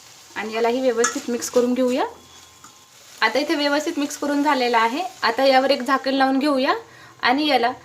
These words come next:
चार ते पाच मिनिट चांगलं शिजवून घ्यायचं आहे. तर इथे गॅस लो फ्लेमच ठेवलेला आहे. तर अधूनमधून याला चेक करून घ्यायचं आपल्याला. चार ते पाच मिनिटानंतर तुम्ही पाहू शकता, वाव, खूपच छान आपली इथे भाजी तयार झालेली आहे.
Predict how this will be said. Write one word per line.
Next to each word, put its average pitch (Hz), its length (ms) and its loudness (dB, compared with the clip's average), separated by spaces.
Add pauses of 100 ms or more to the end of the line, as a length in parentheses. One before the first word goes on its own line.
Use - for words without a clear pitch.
(260)
चार 269 240 6
ते 302 60 -2
पाच 294 280 0
मिनिट 254 180 -2
चांगलं 247 220 0
शिजवून 262 320 -2
घ्यायचं 240 300 0
आहे. 220 180 -2 (160)
तर 233 80 0
इथे 247 240 -2
गॅस 247 360 2
लो 247 140 4
फ्लेमच 254 420 -2
ठेवलेला 233 440 0
आहे. 233 220 -2 (360)
तर 262 80 2
अधूनमधून 294 520 4
याला 277 200 2 (280)
चेक 254 200 0
करून 269 180 4
घ्यायचं 277 300 0
आपल्याला. 233 360 2 (1700)
चार 254 260 4
ते 311 40 0
पाच 285 280 2
मिनिटानंतर 269 420 2
तुम्ही 262 240 -2
पाहू 247 200 4
शकता, 254 420 -2 (400)
वाव, 170 260 4 (240)
खूपच 254 360 -4
छान 247 140 0
आपली 220 220 -6
इथे 226 180 0
भाजी 220 320 -2
तयार 208 200 2
झालेली 208 400 0
आहे. 202 300 0